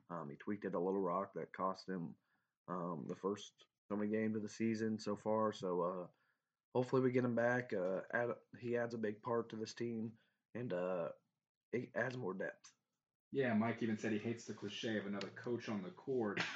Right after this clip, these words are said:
Speaker 2: <coughs> even though we've seen multiple times Trent being active on the bench. It'd be great if that would happen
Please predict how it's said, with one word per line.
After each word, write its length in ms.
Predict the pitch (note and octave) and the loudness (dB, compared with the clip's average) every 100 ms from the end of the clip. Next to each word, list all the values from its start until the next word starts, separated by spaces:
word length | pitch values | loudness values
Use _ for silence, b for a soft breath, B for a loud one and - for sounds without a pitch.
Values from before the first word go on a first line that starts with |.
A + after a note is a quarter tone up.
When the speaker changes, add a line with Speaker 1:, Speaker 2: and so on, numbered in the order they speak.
| - - | -8 -4
Speaker 2:
<coughs> 360 | - - - - | -2 -2 -6 -2
even 200 | A#2+ A2+ | 2 4
though 120 | G#2 | 6
we've 220 | A2+ A2 | 6 4
seen 260 | - B2+ A2+ | 2 4 4
multiple 360 | G#2+ - G#2 | 4 0 -4
times 720 | - A#2 G#2+ G#2 F#2+ F2+ - - - | -2 0 2 2 0 -6 -12 -14 -10
Trent 400 | - A2 G2 G#2 | -2 0 0 0
being 240 | A2+ G2+ A#2 | 2 2 2
active 380 | A#2+ A#2+ G2 F#2 | 0 0 -4 -6
on 120 | F2+ | -8
the 60 | |
bench. 420 | F2 F#2 F#2 F2+ G2 | -6 -8 -8 -8 -8
It'd 100 | F#2 | -8
be 100 | F#2+ | -8
great 340 | A2+ G#2+ G#2+ | 0 2 2
if 120 | G2+ | 0
that 200 | G#2 F#2 | -4 -2
would 100 | G2+ | -4
happen 340 | G#2 G2+ G2 | -4 -4 -4